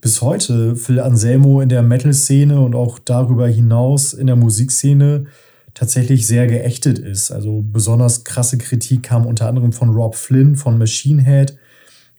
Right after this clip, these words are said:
oder von Scott Ian von Anthrax. Die haben sich da wirklich sehr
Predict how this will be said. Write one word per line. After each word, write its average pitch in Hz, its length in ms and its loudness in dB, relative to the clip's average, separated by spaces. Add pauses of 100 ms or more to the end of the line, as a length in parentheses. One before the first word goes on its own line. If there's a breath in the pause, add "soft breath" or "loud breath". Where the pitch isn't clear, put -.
oder 110 520 0 (280)
von 117 260 -2
Scott - 420 -4
Ian 135 300 4
von 113 240 -2
Anthrax. 127 880 -2 (580 soft breath)
Die 110 220 0
haben 113 120 2
sich 110 140 0
da 107 240 -2
wirklich 107 340 -6
sehr 110 600 -2